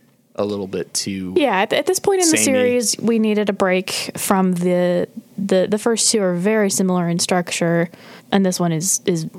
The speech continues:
Speaker 2: I think, very different in its structure. Uh, Voldemort
Speaker 1: Yeah.
Speaker 2: doesn't show up, whereas the last one you pointed out was more Harry and Ron. This one is more Harry and Hermione.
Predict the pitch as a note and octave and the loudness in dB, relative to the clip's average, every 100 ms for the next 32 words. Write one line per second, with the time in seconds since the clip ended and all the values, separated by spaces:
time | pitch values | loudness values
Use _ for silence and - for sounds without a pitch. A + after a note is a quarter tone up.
0 | - D#3+ E3+ D#3+ C#3+ D#3+ D3+ D3 C#3+ C#3+ | 0 2 2 -2 -2 0 0 0 -2 -2
1 | B2+ C#3 - - - - - D3+ C#3+ - | -2 0 -2 -2 -4 -6 -4 -2 -2 -6
2 | - D3+ - F3+ F#3+ F3+ E3+ F3 C#3 D#3+ | -8 -6 0 0 2 0 0 -2 -2 0
3 | D#3 D3 - - - - - - F#3+ F#3 | 2 0 -4 -12 -18 -20 -8 0 2 2
4 | G3+ A3 G3+ G3+ - G3 F#3+ F#3 F3 - | 0 0 0 0 0 0 2 0 -2 -2
5 | F#3 - F#3 F3+ E3+ - E3+ F3 F3 E3+ | -4 0 0 2 0 0 -2 -2 0 0
6 | F#3+ - - - - F#3 F3+ G#3+ C#4 C4+ | -2 -8 -18 -8 -2 0 2 0 0 0
7 | B3+ G3+ - E3 E3+ E3+ F3 D#3+ - G#3 | 0 -2 -4 -2 -2 -2 -4 -4 -2 0
8 | A#3 A#3 A3+ | 2 2 0